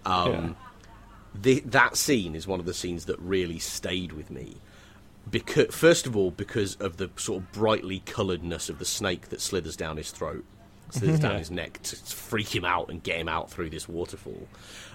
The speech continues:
Speaker 1: Um, which is absolutely, I was like, "Yep, that's exactly what I would be expecting to happen the whole time I was on that island."
Speaker 2: <laughs>
Speaker 1: Um, but then secondly, the, um, uh, uh, the fact that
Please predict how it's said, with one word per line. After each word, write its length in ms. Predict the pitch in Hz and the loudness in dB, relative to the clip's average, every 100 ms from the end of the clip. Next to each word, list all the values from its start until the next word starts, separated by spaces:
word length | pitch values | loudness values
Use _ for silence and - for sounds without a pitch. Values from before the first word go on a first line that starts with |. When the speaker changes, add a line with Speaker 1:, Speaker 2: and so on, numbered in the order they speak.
| - | -2
Speaker 1:
Um, 340 | 101 98 92 95 | 6 6 6 2
which 240 | 113 113 117 | 0 2 6
is 80 | |
absolutely, 640 | 139 123 - 120 107 95 90 | 8 8 6 4 4 2 0
I 80 | |
was 160 | 90 95 | 0 0
like, 180 | 95 85 | 0 0
"Yep, 160 | 95 - | 0 0
that's 180 | 87 92 | -4 -6
exactly 380 | 90 87 80 | -4 -4 -2
what 160 | 92 82 | -4 -2
I 40 | 82 | -2
would 80 | 82 | -4
be 80 | 87 | -8
expecting 420 | - - 71 87 | -8 -6 -6 -6
to 80 | 80 | -6
happen 400 | 80 78 82 76 - | -4 -4 -8 -10 -10
the 120 | - 85 | -4 -4
whole 380 | - 98 85 | 0 -2 0
time 440 | 82 101 78 76 76 | -2 -4 -4 -6 -8
I 100 | - | -8
was 160 | 78 80 | -8 -6
on 140 | 78 76 | -6 -6
that 60 | |
island." 500 | 76 78 76 71 65 - - - - | -6 -4 -6 -8 -12 -16 -20 -20 -8
Speaker 2:
<laughs> 340 | - 104 135 | -2 2 4
Speaker 1:
Um, 360 | 101 98 95 90 - - - | 6 6 4 -2 -10 -18 -2
but 220 | 117 104 | 0 4
then 180 | 120 107 | 4 4
secondly, 680 | - 147 - 117 85 80 78 82 | 6 4 6 2 2 -4 -8 -4
the, 360 | 98 95 98 95 | 0 0 2 2
um, 380 | 95 95 98 95 - - - - - - - - - - | 2 2 0 -4 -10 -20 -20 -20 -20 -20 -20 -20 -8 0
uh, 480 | 104 98 95 92 85 - - - | 2 4 4 2 -2 -10 -20 -4
uh, 160 | 101 104 | 4 4
the 140 | 104 | 4
fact 340 | - 139 123 101 | 4 8 8 6
that 200 | 107 | 0